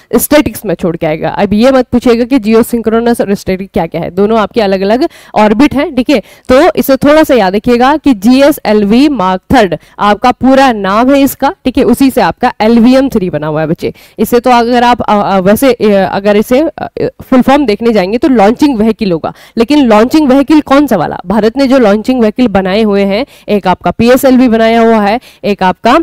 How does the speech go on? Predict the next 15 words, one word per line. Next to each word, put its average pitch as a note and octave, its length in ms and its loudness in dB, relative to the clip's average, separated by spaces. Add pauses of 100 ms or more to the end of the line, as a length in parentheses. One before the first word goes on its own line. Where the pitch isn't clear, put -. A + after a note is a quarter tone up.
(240)
जीएसएलवी A#3 480 2
बनाया A#3 480 2
हुआ A#3 160 2
है, A3 240 0 (160)
ठीक A3+ 140 -4
है, B3 60 2
अभी A3 200 0
हाल F#3+ 260 0
ही A#3 60 2
में A#3+ 180 0
एसएसएलवी C4 580 2
भी A#3 100 0
बना A3+ 220 0
दिया A3 200 0
है, G#3+ 200 0